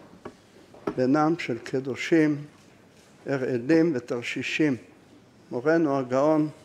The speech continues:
רבי יצחק יוסף. מה אני אעשה שחזקה עליי גזירתו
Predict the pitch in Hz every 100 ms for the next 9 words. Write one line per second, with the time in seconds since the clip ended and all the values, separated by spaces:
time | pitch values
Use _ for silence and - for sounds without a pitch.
0 | - - - - 127 139 139 - 139 135
1 | 127 - 147 123 - - - - - -
2 | _ - - - - _ _ - 139 147
3 | 131 113 - 151 151 147 113 117 113 -
4 | 156 135 120 135 135 127 104 117 113 107
5 | - 139 143